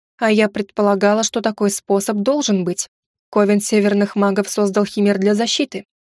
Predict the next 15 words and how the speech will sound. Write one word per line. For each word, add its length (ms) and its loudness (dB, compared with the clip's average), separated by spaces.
но 140 0
ведь 200 0
они 160 2
должны 360 2
были 180 0
позаботиться 720 0
о 40 -2
том, 280 -6
чтобы 340 0
как-то 340 -2
контролировать 720 0
этих 260 -2
агрессивных 520 0
существ, 520 -4
правда? 340 -4